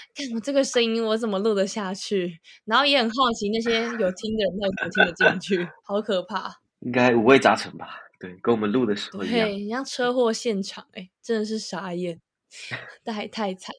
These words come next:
Speaker 2: 还好已经康复了。
Speaker 1: 对，希望我的喉咙可以尽快好一点。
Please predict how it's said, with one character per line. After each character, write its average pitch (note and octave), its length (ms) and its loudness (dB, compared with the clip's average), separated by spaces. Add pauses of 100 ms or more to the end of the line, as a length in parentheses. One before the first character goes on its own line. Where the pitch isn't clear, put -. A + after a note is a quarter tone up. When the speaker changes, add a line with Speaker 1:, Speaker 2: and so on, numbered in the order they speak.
(400)
Speaker 2:
还 F#2 180 -4
好 F#2 100 -2
已 F2 80 -4
经 G2 220 -6
康 C#3 260 -4
复 C#3 240 0
了。 - 220 -8 (180)
Speaker 1:
对， F#3+ 260 -4
希 G3 200 -8
望 B3 380 0
我 G3 120 -4
的 G3 100 0
喉 G3+ 140 -6
咙 G3+ 140 -6
可 A3 140 -6
以 G#3 100 -6
尽 G#3 160 -8
快 G#3+ 240 -8
好 F#3 260 -10
一 F#3 80 -6
点。 - 280 -10